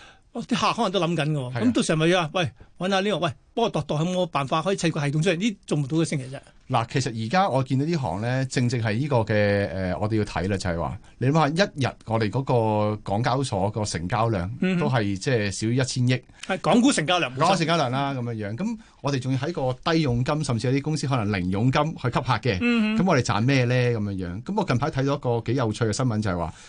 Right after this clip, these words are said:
Speaker 2: 呃，喂，我哋，呃，叫做第，呃，好似第二十五週啦吓，我哋今年嚟講，數到，呃，七月頭，七月度啦吓，七月頭。
Speaker 1: 係。
Speaker 2: 噉其實，呃，能夠入到頭一百大嘅證券行，其實有幾多個，呃，transaction volume 呢？哦，原來係少於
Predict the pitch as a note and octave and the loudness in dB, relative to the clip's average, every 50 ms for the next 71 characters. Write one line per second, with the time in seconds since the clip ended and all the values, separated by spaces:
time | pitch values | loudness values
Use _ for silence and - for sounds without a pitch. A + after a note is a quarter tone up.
0 | - - - - _ G#2 G2+ G2+ C3+ D3 C#3+ - G#2+ A2+ B2 C3 B2 A#2 A2+ A2+ | -20 -20 -20 -12 _ -6 -6 -4 -2 -2 -2 0 -2 -2 0 2 4 4 4 4
1 | A2+ A2+ - F#2+ G#2+ G#2 G#2 G2+ - B2+ A#2 - G#2+ G2 F#2+ G2+ G2+ G2+ - - | 4 2 0 -2 -2 -2 -2 -2 -2 -2 -2 0 0 -2 0 0 0 -2 -2 -2
2 | G2 F#2+ F#2 F#2+ F#2 E3 F3 - - G2 G2 F#2+ F#2 F2+ - - - F2 F#2 G#2 | -2 -2 -2 0 0 0 0 0 0 -2 0 0 0 -2 -2 -4 -2 0 0 2
3 | G#2+ C3 A#2+ A2+ A2+ A2 F#2+ F#2+ F#2 E2+ F#2 F#2+ G2 F#2 - B2 B2 A2+ G2+ G2 | 2 2 0 2 0 0 0 -2 -2 -2 -2 -2 -2 -2 0 0 0 2 2 2
4 | G#2+ A2 G#2+ E2+ C#2+ - - A#1+ E2+ G2+ - - - G2 G#2+ A2+ G2+ F#2+ G2+ G2+ | 2 2 2 0 -2 -4 -6 -4 -4 -4 -6 -4 -4 -2 0 0 0 0 -2 -4
5 | - - B2 G2+ - - C#3+ A#2 - - F2 E2 F#2 F2+ - - D3+ C3 - E2+ | -8 -8 -6 -2 0 2 2 0 0 -2 -6 -6 -6 -6 0 0 0 0 0 -2
6 | F#2+ G#2+ G#2+ G2+ F2 - - - - E3+ C#3+ G#2 F2 - - - - - - - | 0 0 0 -2 -2 -4 -4 -2 0 0 0 0 -4 -6 -10 -16 -20 -20 -20 -20
7 | - - - - - - A3 A#3+ A3 F3+ C#3+ - A#2+ - - - A2+ A2 A2 A2 | -20 -20 -20 -18 -2 0 0 2 4 2 2 2 0 -2 -2 -4 -2 -2 0 0
8 | G#2 F#2 G2 - D3 C3+ B2+ B2+ - - C#3+ E3+ F#3 - - - F2 E2+ F2+ A2+ | 0 -2 0 0 0 0 0 0 0 -2 -4 -4 -4 -4 -4 -2 -2 -2 0 -2
9 | D3+ D#3 - - G2 - - - - - D#2+ G2 G2+ G#2 G2 - A2 G#2 - G2+ | -2 -2 -2 -6 -6 -6 -8 -10 -8 -6 -4 -2 -2 -2 -2 0 -2 -2 0 -2
10 | F#2+ F#2+ - - C2 A2 C3 B2+ G#2 - - - - A#2 G#2+ - A2+ A2+ D3 D3+ | -2 -2 -4 -4 -2 0 0 0 0 -2 -2 -6 -6 -6 0 0 2 2 2 0
11 | C3 - B2 A2 G#2 G2+ G2+ G2 G2 G2 - - - G2+ F#2 F2+ F2+ F2+ - - | 0 0 0 0 2 2 2 0 0 -2 -4 -10 -10 -8 -6 -6 -6 -6 -6 -6
12 | F#2 F#2 - D3 C3 - C3+ B2+ C3 C3+ B2+ B2+ B2+ A#2+ - E2+ G2+ A2+ A2+ - | -6 -4 -4 -4 -4 -2 -2 0 2 2 2 2 2 2 0 -2 -4 -4 -4 -6
13 | - - - - - - - E3 C#3 A2+ F#2+ G2 G2+ A#2 A2 G#2+ - - - - | -10 -18 -20 -20 -14 -2 0 0 2 2 0 0 0 0 0 -2 -2 -6 -6 -4
14 | - B2 A#2+ C#3 D#3+ F3 F#3 F3+ F3 | -2 0 0 2 2 4 2 2 2